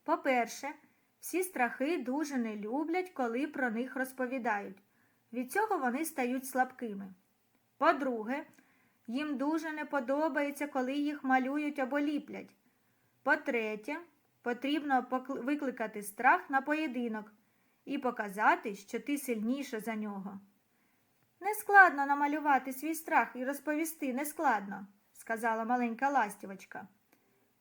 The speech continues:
«Чудово! Зроби перший крок, розкажи про свій страх». «Коли я хочу літати, я думаю про висоту,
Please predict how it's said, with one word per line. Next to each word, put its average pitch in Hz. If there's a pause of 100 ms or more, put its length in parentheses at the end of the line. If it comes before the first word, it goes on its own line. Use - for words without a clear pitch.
(360)
«Чудово! 277 (480)
Зроби 302
перший 247
крок, 339 (420)
розкажи 240
про 226
свій 226
страх». - (1160)
«Коли 339
я 349
хочу 311
літати, 349
я 302
думаю 381
про 359
висоту, 339